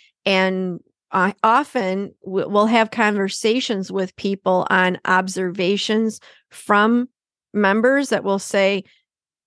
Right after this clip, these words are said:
"Let's take a pause here because, again, the suffering is coming up." And sometimes, not always, but sometimes there's only been a couple occasions where there's been, you know, people who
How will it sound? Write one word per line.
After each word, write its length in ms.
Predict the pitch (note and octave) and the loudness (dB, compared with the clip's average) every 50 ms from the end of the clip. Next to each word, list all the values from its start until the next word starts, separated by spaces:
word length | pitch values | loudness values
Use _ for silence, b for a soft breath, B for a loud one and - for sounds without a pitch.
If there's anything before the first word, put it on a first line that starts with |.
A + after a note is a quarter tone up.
| _ _ _ _ | _ _ _ _
"Let's 320 | - G#3+ F3+ - - - - | -2 -2 -2 -2 -4 -8 -4
take 240 | - C#4 B3+ - | 0 0 0 0
a 60 | B3 A#3 | -2 -4
pause 420 | - - A#3+ A3 A3+ A#3+ A#3 - | -2 0 2 2 2 0 -2 -4
here 140 | - G#3 G3 | -4 -4 -2
because, 420 | F#3 G3 G3 - A3+ G3 F#3 - - - | -4 -4 -4 -2 -2 -2 -4 -4 -6 -4
again, 300 | G#3 G3 A3 G3 G3+ G3 | -2 0 0 2 2 2
the 80 | F3+ | 0
suffering 600 | F#3 - - - G#3+ F#3 G3+ - - A3+ A3+ A#3+ | 0 -2 -2 0 0 0 0 -2 -2 -2 -2 0
is 180 | A#3+ A#3+ A#3+ - | 0 -2 -2 -4
coming 360 | - - C4 B3 B3+ B3+ B3+ | -4 -2 0 0 2 2 2
up." 240 | C4 C4 B3+ B3 _ b b b b b b b - | 2 0 0 -2 _ b b b b b b b -2
And 540 | A3 G#3+ G#3+ G#3+ A3 G3+ G3+ G3+ G3 - - _ _ _ _ - | 0 2 2 2 2 0 0 -2 -4 -6 -10 _ _ _ _ -16
sometimes, 840 | - - - C#4 D#4 F#4 F#4 - - C#4 G3+ F3+ F3+ G3+ G#3 - | -8 -2 0 2 2 2 0 0 0 0 2 2 0 -2 -2 -2
not 220 | A#3 A#3 B3 A#3+ - | 0 0 2 2 2
always, 420 | - G#3+ A3+ A3 G3 E3 E3+ E3+ | 2 2 2 2 2 0 0 -2
but 180 | - F#3 D#3 - | -2 -4 -6 -6
sometimes 680 | - - B3 A#3 B3+ C4 B3 C4 B3 A3+ A3+ G#3+ - | -6 -2 -2 0 0 0 0 0 -2 -2 -2 -2 -2
there's 200 | G#3+ A3 A3+ A#3 | -2 -2 0 2
only 200 | B3+ C4 C4 B3+ | 2 2 2 0
been 160 | A3 A#3+ G#3+ F#3 | 0 0 -2 -4
a 60 | F3+ | -4
couple 280 | - A3 F#3+ - F3+ | -4 -6 -4 -2 -4
occasions 560 | F#3 - - F#3+ F3+ F#3 F#3+ F#3 F3+ F3+ F#3 - | -4 -2 0 2 2 2 0 0 -2 -2 -2 0
where 220 | F3+ F3+ F3 F#3+ B B B B B B _ | 0 2 0 0 B B B B B B _
there's 220 | - G3 G3 G3+ F#3+ | 2 2 2 2 2
been, 300 | - G3 F#3+ F#3+ F#3 - | 2 0 2 2 -2 -4
you 140 | - - G3+ | -4 -4 -2
know, 140 | F#3 F3 F3+ | 0 0 -2
people 400 | F3+ - G#3+ G3 - F#3 F#3 G3 | -2 -2 -4 -2 0 0 0 0
who 420 | F#3 G#3 F#3+ F3+ F3+ F3+ F3 F#3 | 0 0 -2 -2 -2 -2 -4 -6